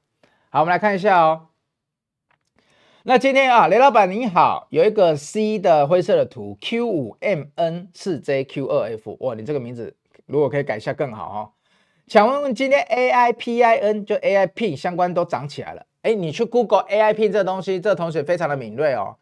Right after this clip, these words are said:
这个题材是真的还是假的？我跟你讲，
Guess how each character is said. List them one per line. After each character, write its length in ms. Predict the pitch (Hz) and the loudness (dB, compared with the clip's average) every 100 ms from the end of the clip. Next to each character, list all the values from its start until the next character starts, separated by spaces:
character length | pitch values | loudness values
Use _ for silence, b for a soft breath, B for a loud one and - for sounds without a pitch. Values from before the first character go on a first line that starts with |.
| _ _ - | _ _ -2
这 120 | 214 | 2
个 100 | 208 | 2
题 180 | 175 170 | 0 0
材 180 | 165 | 0
是 140 | 139 175 | -2 -4
真 220 | 175 156 | -4 -4
的 60 | 139 | -4
还 100 | 127 | -8
是 100 | 147 | -8
假 220 | 139 87 | -8 -10
的？ 160 | 98 - | -16 -12
我 140 | 123 | -8
跟 140 | 180 | -4
你 80 | 180 | -2
讲， 200 | 160 101 | -2 -6